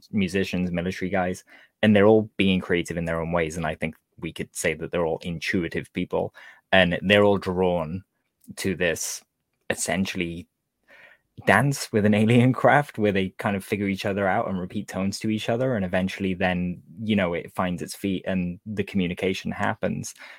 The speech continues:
And yeah, light and sound. And, and we're talking about resonance again, and it sounds super hippie, but it's not.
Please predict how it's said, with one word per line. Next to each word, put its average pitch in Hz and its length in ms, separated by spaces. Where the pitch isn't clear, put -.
And 92 480
yeah, 110 300
light 107 220
and 98 120
sound. 120 360
And, 98 280
and 92 320
we're 101 160
talking 95 280
about 92 220
resonance 101 480
again, 82 240
and 85 140
it - 100
sounds 101 380
super 90 240
hippie, 87 280
but 78 160
it's - 200
not. 85 400